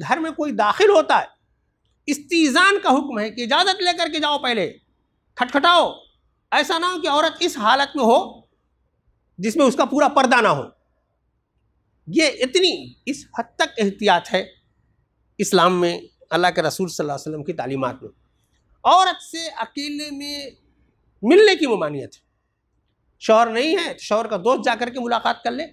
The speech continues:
اس کی اجازت نہیں۔ شوہر کا بھائی جا کر کے مل لے، اس کے لیے اجازت نہیں۔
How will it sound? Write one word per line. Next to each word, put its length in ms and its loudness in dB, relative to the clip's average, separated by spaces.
اس 160 -10
کی 100 2
اجازت 360 0
نہیں۔ 160 -8
شوہر 260 4
کا 80 2
بھائی 280 4
جا 180 4
کر 160 -2
کے 60 -6
مل 180 -2
لے، 160 2
اس 140 -4
کے 80 4
لیے 180 2
اجازت 360 0
نہیں۔ 200 -8